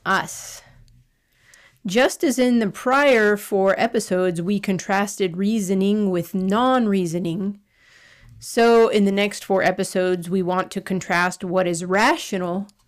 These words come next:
with what is non-rational.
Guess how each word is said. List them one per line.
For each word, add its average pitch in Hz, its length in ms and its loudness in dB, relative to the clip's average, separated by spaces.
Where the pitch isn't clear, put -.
with 190 240 -4
what 196 160 2
is 165 160 -4
non-rational. 185 1800 -4